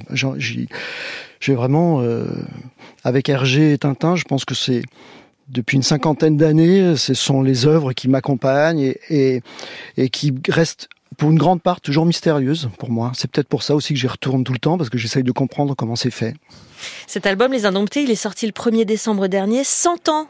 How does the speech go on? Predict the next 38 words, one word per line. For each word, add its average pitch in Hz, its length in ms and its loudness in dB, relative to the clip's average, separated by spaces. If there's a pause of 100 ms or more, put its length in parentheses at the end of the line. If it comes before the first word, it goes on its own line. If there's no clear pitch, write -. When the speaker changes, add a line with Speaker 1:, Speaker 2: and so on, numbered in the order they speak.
Speaker 2:
jour 233 180 -2
pour 240 200 -2
jour, 254 200 2
après 220 220 -2
la 202 100 -2
naissance 202 420 -4
de 190 240 -2
Maurice. 180 360 -4
Ça 190 120 -8
tombait 190 240 -2
bien, 233 140 -2
mais 277 100 -4
en 185 60 0
même 170 180 -2
temps, 240 180 -6
ça 220 160 -10
met 170 120 -6
un 170 80 -6
peu 185 80 -6
la 165 100 -4
pression, 311 380 -8
non ? 240 160 -6 (460)
Speaker 1:
Écoutez, 160 500 2
euh, 139 180 2
j'ai, 120 180 -2
j'ai, 120 560 0
je, 120 240 -4
ce 131 180 -2
jour-là, 143 360 4
j'étais 147 220 -4
à 123 40 -2
Bruxelles, 143 580 0 (440)
où 135 180 2
une 147 120 4
expo 160 640 2
était 131 540 0
organisée, 139 760 2
justement, 135 420 0